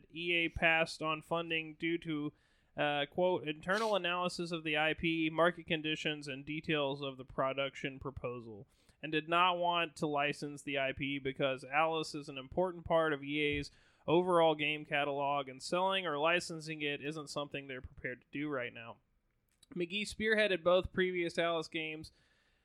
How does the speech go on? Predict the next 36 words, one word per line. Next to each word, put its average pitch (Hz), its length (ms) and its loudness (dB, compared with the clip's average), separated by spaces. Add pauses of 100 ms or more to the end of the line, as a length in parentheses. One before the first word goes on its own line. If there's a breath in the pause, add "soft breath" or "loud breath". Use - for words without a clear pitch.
(120)
uh, 175 40 -2 (280)
American 196 400 2
McGee's 185 340 -2
Alice 175 380 0
and 165 100 -6
Alice 160 320 -2
Madness 156 360 -2
Returns. 180 760 -2
He 180 200 0
has 170 280 2
tried 208 420 6
to 185 60 -2
get 180 180 0
the 165 60 -18
third 175 280 4
Alice 170 240 2
game 170 260 0
off 165 160 2
the 156 80 -6
ground 160 260 -2
for 147 100 -4
years, 165 540 2
opening 160 380 0
up 156 80 -6
a 156 60 -6
Patreon 156 800 -2
to 143 120 -8
sup-, 143 200 -8 (220)
to 160 80 0
help 165 320 0
support 170 360 -4
the 156 80 -10
creation 175 540 -2
of 160 80 -2
a 151 80 -4
production 151 680 -2